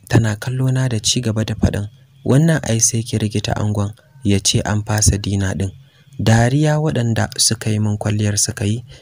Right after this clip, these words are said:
ni dai kaina a kasa ban yarda na kalle ta ba ma don ta sa na ji kunya. Gashi kuka ne ke ta kokarin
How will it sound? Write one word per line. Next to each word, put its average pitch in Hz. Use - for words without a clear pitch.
ni 135
dai 151
kaina 120
a -
kasa -
ban 98
yarda 101
na 117
kalle 104
ta -
ba 123
ma 135
don 107
ta 107
sa 110
na 98
ji 101
kunya. 98
Gashi 113
kuka 151
ne 160
ke 127
ta 127
kokarin 110